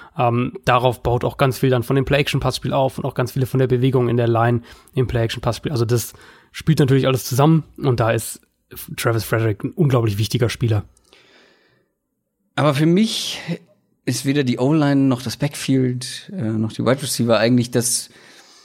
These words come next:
Speaker 2: d-, der wichtigste Punkt, zumindest jetzt in dieser Analyse bei der Offense.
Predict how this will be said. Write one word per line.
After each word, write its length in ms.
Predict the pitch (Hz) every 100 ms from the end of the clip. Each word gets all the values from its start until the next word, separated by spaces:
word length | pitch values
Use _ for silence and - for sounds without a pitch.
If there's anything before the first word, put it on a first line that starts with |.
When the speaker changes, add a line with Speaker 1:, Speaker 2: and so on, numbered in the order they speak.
| _ _ - _ _ _ _ _ -
Speaker 2:
d-, 60 | -
der 160 | 127 117
wichtigste 440 | 151 143 - 131
Punkt, 440 | 127 156 180 147
zumindest 420 | - 123 131 131 131
jetzt 140 | 123
in 120 | 120
dieser 200 | 117 117
Analyse 440 | 117 113 131 170 139
bei 120 | 117
der 160 | 110 -
Offense. 500 | 139 156 117 -